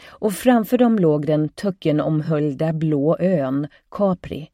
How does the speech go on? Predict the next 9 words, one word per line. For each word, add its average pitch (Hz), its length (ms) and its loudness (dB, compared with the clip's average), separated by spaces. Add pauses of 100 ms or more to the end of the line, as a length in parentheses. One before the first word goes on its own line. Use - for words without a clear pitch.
(240)
och - 240 -2
den 175 180 6
utsökta 165 600 -2
kustlinjen 180 920 -2
som 151 200 -2
tonade 156 380 0
bort 139 360 -8
i 143 60 0
fjärran 143 540 -2